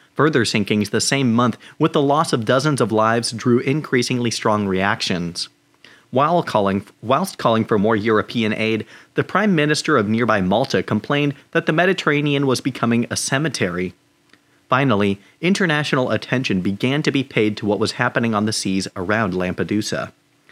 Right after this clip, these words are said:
As a direct response, the Italian government, with some wider, uh,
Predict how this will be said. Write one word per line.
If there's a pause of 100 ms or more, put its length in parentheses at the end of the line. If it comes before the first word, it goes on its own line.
(340)
As
a
direct
response,
the
Italian
government, (280)
with
some
wider, (200)
uh,